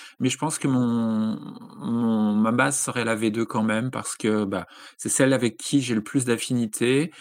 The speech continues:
C'est celle pour laquelle j'ai écrit aussi. Ça, j'ai écrit des petits scénarios, des trucs comme ça. Du coup, pour moi, naturellement, c'est celle avec, euh, qui s'accorde le mieux avec mon imaginaire, parce que c'est là-dessus que je me suis,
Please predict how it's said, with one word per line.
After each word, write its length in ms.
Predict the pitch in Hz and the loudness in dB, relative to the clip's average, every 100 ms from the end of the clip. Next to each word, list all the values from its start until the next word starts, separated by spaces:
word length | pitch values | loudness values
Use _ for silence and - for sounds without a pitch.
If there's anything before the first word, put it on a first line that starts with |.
| - | -20
C'est 140 | - - | -4 2
celle 160 | 160 | 2
pour 100 | 165 | 4
laquelle 300 | 147 131 127 | 2 4 0
j'ai 160 | 110 113 | 2 2
écrit 300 | 107 - 190 | 2 2 0
aussi. 320 | - - 190 | 0 -2 -2
Ça, 440 | 196 113 107 104 101 | -2 0 0 0 0
j'ai 140 | 101 | -2
écrit 180 | 101 113 | -4 0
des 100 | 107 | -2
petits 160 | - | -2
scénarios, 440 | - 110 110 110 117 | -2 2 4 4 0
des 100 | 107 | -2
trucs 180 | - - | -6 -4
comme 140 | 104 | -4
ça. 260 | - 147 196 - - - | 0 -2 -4 -12 -16 -4
Du 120 | 131 | -2
coup, 180 | - 180 | 0 -2
pour 240 | - 147 | -2 0
moi, 160 | 143 160 | 4 4
naturellement, 580 | 156 - 139 135 135 160 | 2 0 0 2 2 -2
c'est 160 | - | -2
celle 280 | - 143 143 | 0 2 2
avec, 360 | 120 117 - - | 0 -4 -4 -2
euh, 280 | 113 113 110 | 0 0 -2
qui 140 | - | -2
s'accorde 320 | 127 113 123 | -2 0 0
le 100 | 117 | 0
mieux 160 | 117 131 | 2 2
avec 160 | 139 | 0
mon 100 | 131 | -2
imaginaire, 520 | 123 120 113 117 135 156 | -2 -2 -2 -2 -2 -4
parce 120 | - | -6
que 120 | - | -6
c'est 120 | - | 0
là-dessus 360 | 120 120 - 160 | 2 2 0 -2
que 80 | 147 | -2
je 40 | |
me 60 | 117 | -4
suis, 440 | - 117 110 110 | -4 -4 -2 -4